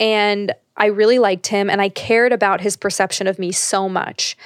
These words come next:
I cared that if I said the wrong thing, it would fuck everything up. You get the point. So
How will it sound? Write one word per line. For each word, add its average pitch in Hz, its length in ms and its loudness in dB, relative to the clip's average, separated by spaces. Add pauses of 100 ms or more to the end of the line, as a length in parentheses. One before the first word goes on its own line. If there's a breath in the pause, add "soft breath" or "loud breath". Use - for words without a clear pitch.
(240 loud breath)
I 214 140 4
cared 226 540 0
that 214 140 2
if 202 100 -2
I 190 80 2
said 196 280 -2
the 208 80 2
wrong 202 240 0
thing, 196 340 0
it 196 60 2
would 185 120 0
fuck - 240 -2
everything 190 360 -6
up. - 200 -4 (300)
You 220 140 2
get 202 140 2
the 190 80 -2
point. - 380 -8 (400 loud breath)
So 226 720 2